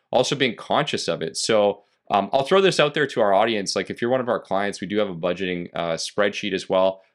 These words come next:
Uh, or, or if you wanna work with us, we can give you a budgeting spreadsheet to help you kinda figure out where you're at right now from a cost perspective and help you out there. Um, hey guys, why don't we talk a little bit about, uh,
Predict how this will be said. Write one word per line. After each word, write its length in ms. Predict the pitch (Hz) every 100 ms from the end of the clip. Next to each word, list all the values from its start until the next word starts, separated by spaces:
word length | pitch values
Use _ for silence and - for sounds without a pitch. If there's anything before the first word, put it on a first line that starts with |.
| -
Uh, 300 | 85 85 85 82
or, 180 | 90 87
or 100 | 92
if 100 | 101
you 60 |
wanna 160 | 98 87
work 260 | 92 98
with 140 | 120 120
us, 180 | 117 -
we 80 |
can 80 | 90
give 140 | 95 92
you 80 |
a 40 | 85
budgeting 300 | 92 90 92
spreadsheet 480 | - - 87 - 95
to 80 |
help 260 | - 85 -
you 120 | 90
kinda 340 | - 87 82 - _ _
figure 260 | - 107 104
out 120 | 92
where 180 | 92 98
you're 120 | 90
at 120 | 85
right 160 | 85 85
now 180 | 85
from 200 | 85 87
a 40 | 82
cost 320 | - 78 -
perspective 480 | 87 - 80 - 80
and 80 | 78
help 200 | 78 82
you 100 | 78
out 120 | 78
there. 260 | 80 76 - _ -
Um, 300 | 101 104 104
hey 120 | 135
guys, 200 | 139 143
why 80 | 151
don't 80 | 185
we 60 | 277
talk 240 | - 175
a 20 |
little 140 | 160 151
bit 80 |
about, 460 | 131 120 107 101 - -
uh, 580 | 101 95 92 90 92